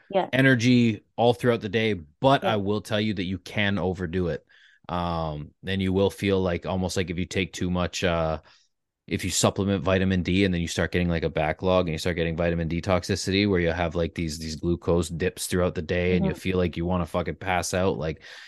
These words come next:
Speaker 2: you, you'll kinda get that. So I would tell people, like, maybe three times a week, but it will change your life, your children's lives, and it's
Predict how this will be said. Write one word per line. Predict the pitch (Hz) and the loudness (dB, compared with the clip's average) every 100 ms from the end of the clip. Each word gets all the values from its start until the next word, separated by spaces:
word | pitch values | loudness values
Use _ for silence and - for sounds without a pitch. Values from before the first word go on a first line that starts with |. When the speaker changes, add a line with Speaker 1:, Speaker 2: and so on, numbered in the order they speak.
| - | 2
Speaker 2:
you, | 101 | 6
you'll | 101 98 | 8 6
kinda | 117 110 104 | 6 6 6
get | 98 101 | 4 4
that. | 98 98 - | 4 2 0
So | 104 92 | 0 0
I | 87 95 | 2 0
would | 92 - | -2 -4
tell | 95 98 | -2 -2
people, | 95 98 98 98 | 2 0 2 4
like, | 95 85 | 4 2
maybe | 92 90 92 90 85 | 0 0 0 0 0
three | - - 95 101 | -4 -4 0 0
times | - 101 101 98 | 0 0 0 2
a | 104 | 2
week, | 101 123 - - _ _ _ - | 4 4 2 -16 _ _ _ 2
but | 101 | 4
it | |
will | 95 92 | 4 2
change | - 104 92 82 | 2 2 0 0
your | 95 107 | 2 2
life, | 101 95 92 - - | 4 2 2 -2 -10
your | 82 87 | -6 -4
children's | - 104 95 92 87 | 0 0 2 0 0
lives, | 90 87 87 80 - - | 2 2 2 -2 -8 -6
and | 92 | -4
it's | 90 - - | -4 -4 -8